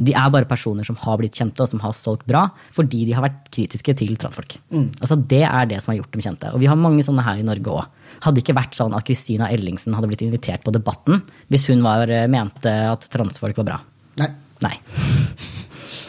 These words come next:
Speaker 1: Og hvis du bare ser på også hvem som ble invitert på Debatten for så vidt, så kan du jo også se hvor mye ekspertise da,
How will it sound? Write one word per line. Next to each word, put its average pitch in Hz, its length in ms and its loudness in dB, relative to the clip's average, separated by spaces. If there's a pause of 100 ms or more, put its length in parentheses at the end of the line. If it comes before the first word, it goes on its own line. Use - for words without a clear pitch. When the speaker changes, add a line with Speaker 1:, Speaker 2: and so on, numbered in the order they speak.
(140)
Speaker 1:
Og 143 160 6
hvis 139 140 4
du 143 80 2
bare 131 160 4
ser 113 260 0
på 123 80 0
også 117 160 -2
hvem 107 160 -2
som 110 140 -2
ble 110 100 0
invitert 110 320 -2
på - 140 -4
Debatten 110 320 -2 (100)
for - 220 -2
så 123 240 2
vidt, 185 260 0
så 143 100 -2
kan 135 140 2
du 135 80 4
jo 135 80 6
også 123 140 -4
se 113 240 0
hvor 120 180 0
mye 117 380 0 (420)
ekspertise 139 640 0
da, 143 80 6